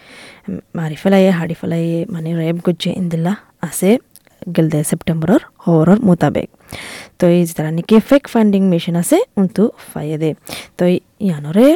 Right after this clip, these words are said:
হুদ্দুর ফান্ড গুজ্জ হইলে, মানে জেনোসাইড ফান্ড, হুদ্দুর ফান্ড করে দিয়ে। তো ইউএনএইচআর মোতাবেক হদ্দিকে হন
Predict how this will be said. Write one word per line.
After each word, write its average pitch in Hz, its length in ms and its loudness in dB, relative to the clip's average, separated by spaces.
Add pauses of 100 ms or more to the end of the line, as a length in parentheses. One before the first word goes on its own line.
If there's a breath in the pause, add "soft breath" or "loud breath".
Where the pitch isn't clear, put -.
হুদ্দুর 190 320 -2
ফান্ড 208 200 2
গুজ্জ 233 140 2 (100)
হইলে, 311 180 0 (360)
মানে 165 160 -2 (120)
জেনোসাইড 156 540 -2
ফান্ড, 170 200 -2 (160)
হুদ্দুর 175 300 -4
ফান্ড 190 160 -2 (160)
করে 160 240 2
দিয়ে। 170 180 4 (920 loud breath)
তো 240 60 6 (300)
ইউএনএইচআর 233 460 0
মোতাবেক 208 360 -2 (120)
হদ্দিকে 208 320 -2 (140)
হন 208 120 2